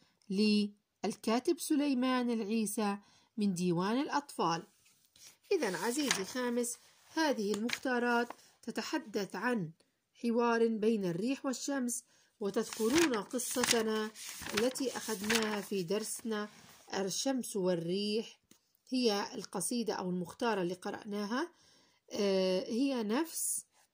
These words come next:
نفس الدرس اللي إحنا أخذناه،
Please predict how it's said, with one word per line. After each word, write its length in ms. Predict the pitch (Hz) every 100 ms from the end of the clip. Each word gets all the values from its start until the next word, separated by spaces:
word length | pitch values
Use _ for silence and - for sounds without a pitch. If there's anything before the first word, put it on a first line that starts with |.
| _ _
نفس 340 | 226 285 - 269
الدرس 600 | 196 175 233 226 - - 226
اللي 300 | 185 202 226
إحنا 280 | 220 208
أخذناه، 580 | - 196 165 220 247 -